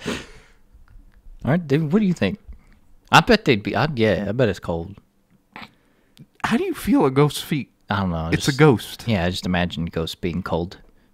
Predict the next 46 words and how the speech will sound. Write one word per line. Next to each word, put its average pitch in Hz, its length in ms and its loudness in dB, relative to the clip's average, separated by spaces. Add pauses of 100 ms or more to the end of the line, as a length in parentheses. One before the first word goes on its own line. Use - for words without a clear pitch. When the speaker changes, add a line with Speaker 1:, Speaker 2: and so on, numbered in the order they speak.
Speaker 1:
Like, 92 160 -4
Speaker 2:
They 135 60 2
Speaker 1:
bad 85 120 4
Speaker 2:
are. 147 120 8
Speaker 1:
circulation. 113 180 4 (100)
Speaker 2:
They 90 100 0
make 95 100 0
the 107 60 -2
room 139 160 0
cold. - 320 -14 (560)
Speaker 1:
I 98 100 0
just - 140 -8
imagine 90 260 0
them 85 100 -6
having 85 200 -4
bad 80 220 0
circulation. 82 540 -4
Speaker 2:
Like, 123 100 2
isn't 143 160 6
that 139 140 6
a 113 40 2
thing? 143 240 0
Like, 101 140 0
whenever 110 260 0
you're, 107 120 -2
like, 95 140 -4
thinking 104 220 -4
about 90 140 -6
ghosts 92 320 -4
or, 95 60 -6
like, 90 160 -4
scary 98 280 -2
shit, 113 220 -4
it's - 120 -12
cold? 113 380 -2 (2750)
Speaker 1:
I 123 60 -4
mean, 101 180 0
in 85 60 -4
the 82 40 -6
mo-, 95 180 -2
like, 92 200 -4
yeah, 101 180 0
in 98 60 -6
the 92 80 -4
movies. 90 420 -6 (160)
Speaker 2:
Mm-hmm. 160 300 4